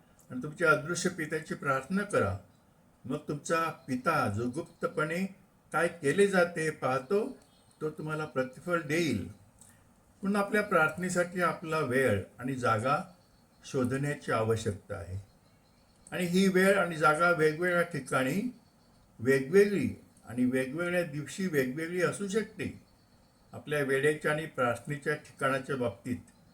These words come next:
आपल्याला लवचिकता बाळगण्याची आवश्यकता आहे, कारण आपल्या वेळेवर दररोज खूप मागण्या असतात, करण्यासारख्या अनेक गोष्टी असतात. याशिवाय काही अनपेक्षित नवीन परिस्थिती देखील उद्भवू शकतात.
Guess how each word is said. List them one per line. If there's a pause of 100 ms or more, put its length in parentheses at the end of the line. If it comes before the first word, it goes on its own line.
(320)
आपल्याला
लवचिकता (960)
बाळगण्याची (420)
आवश्यकता
आहे, (920)
कारण
आपल्या
वेळेवर
दररोज (100)
खूप
मागण्या
असतात, (840)
करण्यासारख्या
अनेक
गोष्टी
असतात. (680)
याशिवाय
काही
अनपेक्षित
नवीन
परिस्थिती
देखील
उद्भवू
शकतात.